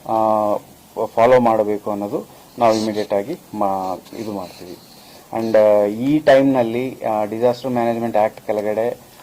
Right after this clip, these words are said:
ಆ, ಏನು ಡೈರೆಕ್ಷನ್ಸ್ ಅಡ್ಮಿನಿಸ್ಟ್ರೇಷನಿಂದ ಹೊರಟ-, ಆ, ಬರ್ತವೆ ಅದು ಭಾಳ ಗಂಭೀರವಾಗಿ ತಗೋಬೇಕು. ಯಾರಾದರೂ ಅದು ಫಾಲೋ ಮಾಡಿಲ್ಲ ಅಂದರೆ ಅವ್ರ ಮೇಲೆ ಶಿಸ್ತು ಕ್ರಮ ತಗೊಳ್ಳಲಾಗುತ್ತೆ. And, ಆ,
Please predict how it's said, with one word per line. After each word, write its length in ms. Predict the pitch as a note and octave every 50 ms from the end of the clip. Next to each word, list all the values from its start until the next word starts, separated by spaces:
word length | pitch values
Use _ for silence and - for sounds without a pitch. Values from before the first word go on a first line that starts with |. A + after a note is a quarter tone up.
| - - -
ಆ, 460 | A2+ A2+ G#2+ A2 G#2+ G#2+ G#2 G#2 G#2
ಏನು 300 | G2 G#2 A#2+ C3+ C#3 C#3
ಡೈರೆಕ್ಷನ್ಸ್ 920 | B2+ A2+ A2 A#2 A#2+ A#2+ A#2+ - - A#2+ A#2+ A2+ A2 - A2+ F2 - - -
ಅಡ್ಮಿನಿಸ್ಟ್ರೇಷನಿಂದ 720 | G#2 G#2 G2+ A#2 B2 A#2+ B2 C3 B2 A#2 - - A#2+ A#2 A#2
ಹೊರಟ-, 440 | G#2 G#2+ G#2+ G#2+ A2 G#2+ - -
ಆ, 200 | A#2 A2 A2 G#2+
ಬರ್ತವೆ 760 | G2+ F#2 F2 G2+ G2+ A2 G2+ - - - G#2+ G2+ G#2 A#2+ B2 - - - - - - - -
ಅದು 160 | - A2 A#2+
ಭಾಳ 260 | A#2 A#2 A#2 A#2+ B2 B2
ಗಂಭೀರವಾಗಿ 680 | G#2 A2+ A2 A#2+ A#2+ C3 B2+ B2+ B2+ B2 B2 B2 B2+
ತಗೋಬೇಕು. 640 | B2 A#2 G#2 G#2+ G2+ G#2+ G2+ G2 - C3 C3 C3+ C3+ - - - - - -
ಯಾರಾದರೂ 560 | - G#2+ A2+ A#2+ B2+ C3 B2 C3 C3 C3+ C3 A#2+
ಅದು 240 | - - A2+ A#2
ಫಾಲೋ 360 | G#2+ - - A2+ A#2 B2+ B2+ A2+
ಮಾಡಿಲ್ಲ 460 | G#2+ G#2+ A2+ B2 B2+ C3 B2 A#2 A2+
ಅಂದರೆ 400 | G#2+ G#2 G2+ G2+ A#2 C3 D3 - -
ಅವ್ರ 200 | G#2+ G#2+ A2 A2
ಮೇಲೆ 240 | A2 A2+ A2+ A#2+ C#3+
ಶಿಸ್ತು 300 | - - A2+ - - A#2+
ಕ್ರಮ 220 | - A2+ G#2 A2+ D3 - -
ತಗೊಳ್ಳಲಾಗುತ್ತೆ. 880 | G#2 F#2+ G2 F#2+ F#2 F#2 F#2 F2+ F2+ F2+ F2+ - - - - - - - - - - - - - - - - - - - - - - - - A2+
And, 160 | A2 A2+ A2 A2
ಆ, 320 | G#2+ G#2+ G#2 G#2 G#2 G2+